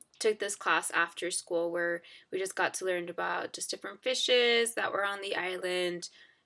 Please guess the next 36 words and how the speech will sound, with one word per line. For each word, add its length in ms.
just 180
stuff 320
that 160
we 80
would 240
be 200
able 180
to 160
see 260
there 300
so 260
that 420
we 140
were 140
more 180
prepared 460
for 180
that. 280
Uh, 200
some 180
of 120
the 80
specific 500
things 280
that 100
I 60
learned 240
about 240
while 100
I 80
was 160
actually 560
on 220
my 120
trip 420
there 340